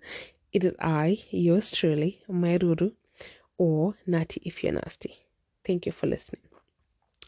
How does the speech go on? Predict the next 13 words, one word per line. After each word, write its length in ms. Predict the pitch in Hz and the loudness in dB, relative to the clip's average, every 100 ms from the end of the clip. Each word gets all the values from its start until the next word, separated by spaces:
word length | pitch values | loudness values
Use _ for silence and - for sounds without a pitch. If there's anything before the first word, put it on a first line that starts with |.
| 147 | -4
Okay, 160 | 147 | -4
so 240 | 156 165 151 - - - - - | -2 -4 -4 -12 -16 -20 -14 0
I 60 | |
was 140 | 170 - | 0 6
saying, 340 | 190 170 160 - _ - | 6 6 2 -4 _ -6
especially 400 | 185 - 175 170 | -2 0 2 4
now 240 | 170 165 | 4 4
we 180 | 160 165 | 2 0
are 60 | 160 | 0
going 300 | - 160 156 | 2 2 0
into 760 | - 160 - 160 151 151 151 | -2 -4 -4 -6 -4 -4 -6
the, 100 | 160 | -4
um, 600 | 151 151 147 151 - 180 | -4 -4 -6 -6 -10 -14